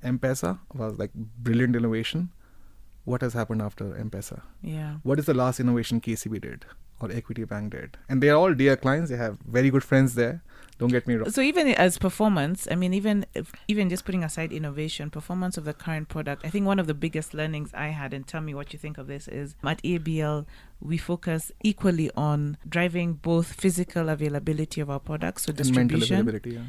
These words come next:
Speaker 2: and mental availability equally. Because one of the things I learned was brand salience is built by both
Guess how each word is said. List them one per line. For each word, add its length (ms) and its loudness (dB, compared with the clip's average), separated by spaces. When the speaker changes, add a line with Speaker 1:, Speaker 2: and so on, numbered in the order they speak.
Speaker 2:
and 180 -4
mental 260 -4
availability 840 -6
equally. 540 4
Because 420 2
one 160 2
of 80 2
the 80 2
things 240 0
I 80 0
learned 340 0
was 380 0
brand 320 4
salience 460 -4
is 160 -6
built 300 2
by 160 0
both 520 -2